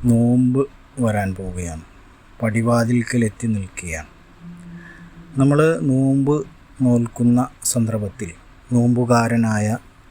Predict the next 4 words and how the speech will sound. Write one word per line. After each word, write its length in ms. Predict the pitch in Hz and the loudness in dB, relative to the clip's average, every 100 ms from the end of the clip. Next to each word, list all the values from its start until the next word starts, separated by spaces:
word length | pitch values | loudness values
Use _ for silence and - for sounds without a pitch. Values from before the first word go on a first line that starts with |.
| - 117 | -8 -4
നാം 300 | 110 117 117 | 0 2 0
ഏവരെയും 580 | 104 101 101 98 101 - - - - - - - - | 0 -4 -6 -6 -8 -10 -18 -20 -20 -20 -20 -14 0
ആരെങ്കിലും 640 | 131 143 151 131 120 113 131 - - - - | 4 4 4 0 0 -2 -4 -8 -20 -12 -2
ആക്ഷേപിക്കുകയോ 1080 | 123 131 127 - 156 139 120 117 113 107 | 2 2 2 0 2 0 -4 -2 -2 -2